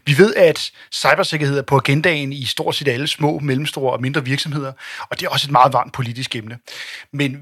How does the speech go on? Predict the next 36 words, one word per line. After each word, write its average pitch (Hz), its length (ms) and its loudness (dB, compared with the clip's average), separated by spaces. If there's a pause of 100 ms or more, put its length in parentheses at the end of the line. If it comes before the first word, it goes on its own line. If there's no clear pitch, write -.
hvad 165 120 2
kan 185 120 -6
vi 190 60 -2
egentlig 196 180 -4
gøre 156 320 8
som 160 200 -2
virksomhed 156 360 0
for 143 140 -2
at 131 80 0
sikre 185 360 0
os? - 460 -2 (260)
Kan - 100 -6
man 95 200 -16
forsikre 190 640 2
sig? 175 200 0 (200)
Kan 120 100 -2
man 98 100 -12
forebygge 185 540 6
de 170 140 0
her 170 60 4
angreb? 165 360 -4 (600)
Og 143 80 -2
hvordan 160 180 4
kan 185 100 0
man 160 120 4
i - 20 0
det 139 120 2
hele 180 160 4
taget 156 220 2
sikre, 165 300 2
at 143 80 4
ens 147 140 -6
drift - 260 -2
bliver 156 140 0
holdt 123 160 2
oppe, 123 300 0